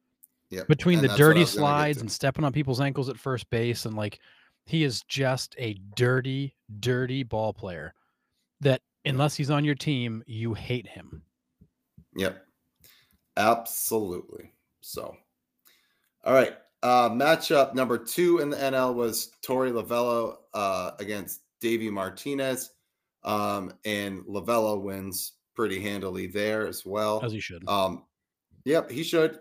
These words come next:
Speaker 1: He had an incredible year with that Diamondbacks team that completely overachieved. I love
Speaker 2: Me
Speaker 1: Davey
Speaker 2: too.
Speaker 1: Martinez.
Speaker 2: No knock on Davey
Speaker 1: I think
Speaker 2: Martinez.
Speaker 1: he's,
Speaker 2: He's great.
Speaker 1: he is, he is in the,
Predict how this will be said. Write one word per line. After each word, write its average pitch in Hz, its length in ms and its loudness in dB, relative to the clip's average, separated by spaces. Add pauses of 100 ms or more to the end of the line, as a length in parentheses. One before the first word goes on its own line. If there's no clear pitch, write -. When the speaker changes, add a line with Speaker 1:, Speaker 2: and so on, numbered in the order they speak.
(140)
Speaker 1:
He 120 80 0
had 123 140 4
an 92 200 -6 (440)
incredible 120 640 2
year 104 260 -2
with 101 100 -2
that 107 200 -4
Diamondbacks 107 600 -2
team 101 200 -4
that 92 140 -8
completely 107 520 -4
overachieved. 98 680 -6 (460)
I 185 160 10
love 127 420 4
Speaker 2:
Me 147 80 6
Speaker 1:
Davey 139 120 4
Speaker 2:
too. 135 100 4
Speaker 1:
Martinez. 123 260 0
Speaker 2:
No 143 80 2
knock 135 160 -2
on 127 80 -4
Davey 127 140 2
Speaker 1:
I 160 120 6
think 151 220 2
Speaker 2:
Martinez. 104 100 -4
Speaker 1:
he's, 147 220 0
Speaker 2:
He's 104 80 -6
great. 98 260 -8 (400)
Speaker 1:
he 185 220 4
is, - 280 2
he 143 160 0
is 139 140 4
in 120 100 0
the, 95 220 -6